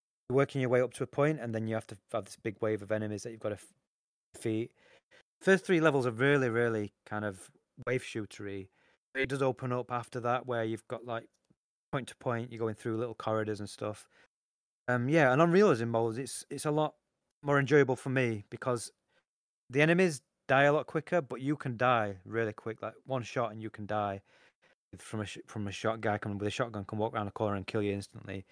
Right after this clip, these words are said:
So you've really gotta think about being a bit more tactical. You can't just run through the game. You've gotta kind of use cover, peek around cor-, corners and stuff to try and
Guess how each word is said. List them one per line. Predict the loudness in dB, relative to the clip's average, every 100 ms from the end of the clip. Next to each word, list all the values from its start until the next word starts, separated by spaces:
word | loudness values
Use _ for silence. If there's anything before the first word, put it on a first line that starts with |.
| -20 -20 -20 -2
So | 2
you've | 6
really | 8
gotta | 8 6
think | 6 0 -2
about | 0 4 4 2 -6 -8
being | -6
a |
bit | -4
more | -4 -4
tactical. | -4 -6 -4 0 0
You |
can't | 2 -2 -4
just | -8
run | -2 0 0
through | -4 -2 -2 -4 -12 -20 -20 _ -6
the |
game. | 2 4 4 0
You've | 0
gotta | 0 0
kind | -2 -2
of | -2 -6 -6
use | -6 -4
cover, | -2 2 2 2 -2 _ _ _ _ _ _ -4
peek | -4 0
around | 0 0
cor-, | 0 2 2 0
corners | 0 2 2 0 -4 -6
and |
stuff | -6 -2 -4 -4
to | -6
try | -4
and | -4